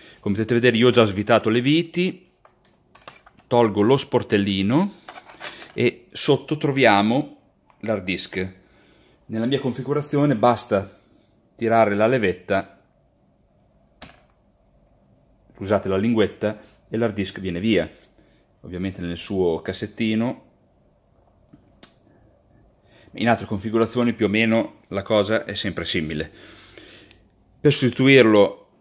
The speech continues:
basta svitare le viti che troviamo nei lati e rimetterci l'hard disk nuovo, riavvitare,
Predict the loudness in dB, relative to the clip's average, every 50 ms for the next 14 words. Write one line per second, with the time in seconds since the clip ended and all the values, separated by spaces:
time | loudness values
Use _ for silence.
0 | _ _ _ _ _ _ _ _ _ -6 -2 0 0 0 -2 -6 -6 -6 -6 -4
1 | 0 2 4 4 4 4 4 4 4 4 4 2 0 -2 -2 -4 -8 -6 -6 -6
2 | -6 -4 -2 2 2 2 4 2 0 -2 -4 -6 -8 -12 -20 _ _ _ -20 -20
3 | _ _ _ _ _ _ _ _ _ -20 -20 -20 _ _ -8 -4 -2 0 4 4
4 | 4 4 4 2 0 -2 -4 -4 -4 -4 -8 -8 -6 -4 -4 -4 -8 _ _ -12
5 | -8 -4 0 0 0 0 -2 -6 -14 -12 -12 -12 -12 -14 -14 -14 -12 -12 -10 -6
6 | -8 -8 -6 -6 -4 -2 0 2 2 2 2 2 0 -2 -2 -4 -6 -2 -2 0
7 | 0 -2 -2 -2 2 2 2 2 2 0 0 0 0 -2 -4 -12